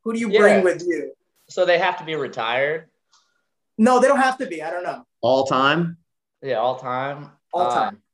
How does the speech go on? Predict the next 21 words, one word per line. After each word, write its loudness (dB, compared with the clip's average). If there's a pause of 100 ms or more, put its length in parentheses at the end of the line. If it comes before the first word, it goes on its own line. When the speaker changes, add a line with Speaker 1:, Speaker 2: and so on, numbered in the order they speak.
(320)
Speaker 2:
I'll 2
probably, 2 (280)
Shawn -2
Michaels -2
has -4
to -12
be -10
in -8
there. -8 (580)
Speaker 1:
Oh, 2
that 4
was 2
my 4
pick. 2
All 4
right, 2
that's 2
Speaker 2:
Yeah, 2
Speaker 1:
a 0
Speaker 2:
like, 2
Speaker 1:
good 0